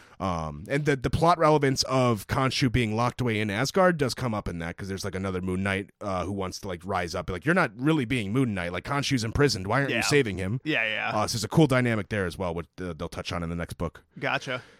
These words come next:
Speaker 1: So that is our plan. We're gonna be reading, uh, Moon Knight number one through something. We'll figure it out.
Speaker 2: Yeah.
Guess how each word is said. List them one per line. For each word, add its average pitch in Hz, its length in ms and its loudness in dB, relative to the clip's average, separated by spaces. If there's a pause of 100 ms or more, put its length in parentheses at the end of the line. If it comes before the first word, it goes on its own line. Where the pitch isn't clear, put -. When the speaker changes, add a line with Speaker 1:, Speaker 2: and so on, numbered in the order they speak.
Speaker 1:
So 131 160 0
that 139 260 2
is 185 100 6
our 175 140 8
plan. 165 360 6
We're 127 100 4
gonna 131 100 4
be 143 140 6
reading, 139 400 4
uh, 123 100 0
Moon 156 260 8
Knight 165 240 4
number 151 240 4
one 160 300 6
through 151 320 6
something. 143 440 2
We'll 139 120 4
figure 127 260 2
it 117 80 4
out. 147 200 2 (100)
Speaker 2:
Yeah. 143 160 -2